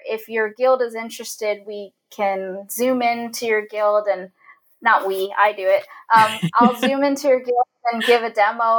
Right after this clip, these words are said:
Speaker 1: of the various use cases that, you know, and maybe in there, somewhere in there, there'll be a, a feature or two that would, you would see would add value to your quilting practice.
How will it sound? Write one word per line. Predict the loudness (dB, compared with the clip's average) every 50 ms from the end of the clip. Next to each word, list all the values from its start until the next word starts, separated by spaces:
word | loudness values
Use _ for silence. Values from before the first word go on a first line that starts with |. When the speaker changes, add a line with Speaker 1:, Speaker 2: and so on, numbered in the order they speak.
| 2 0
Speaker 1:
of | -2 -6 _ _ _ _
the | -6 -2
various | 2 4 4 4 4 4 0 -2 -4
use | 0 0 0 0 0
cases | -2 -2 0 0 -2 -2 -2 -2 -2 -2 -4 -6 -6 -2
that, | 0 2 2 2 0 -2 -6
you | -8 -2
know, | 0 0 2 0
and | -2 -4
maybe | -4 -6 -4 -4 -4 -4 -4 -4
in | -4 -4 0 0
there, | 2 2 2 2
somewhere | 0 -2 -4 -4 0 2 2 2 2
in | 2 0 0
there, | 0 0 0 0 0
there'll | 0 0 0 0 0
be | -4 -6 -8 -8 -8 -12 -16 -16 _ -2
a, | 2
a | 4 4 2 2 0 -6 -8 -8 -10
feature | -14 -12 -10 -4 -2 -2
or | -2 -2 -4
two | -6 -8 -6 -6 -4 0
that | 2 2 2 2 -2
would, | -2 -2 -2 -4 -6 _ _
you | -14 -12 -8 -4
would | -4 -4 -4 -4
see | -6 -4 -2 -2 -2 -2
would | -2 0 0
add | 2 2 2 0 0
value | 0 0 0 0 0 -4 -8 -10 -10 -12 -12
to | -12 -8
your | -4 0 2 2 2 2 -2 _ -18 -20 -20 -20 -20 -20 -20 _ _ -4
quilting | 2 2 2 2 2 -6 -8 -8 -8 -8 -10 -12 -16 _ _ _ _ _ _ _ _ _ _ _ _
practice. | 0 0 0 0 -2 -8 -8 -8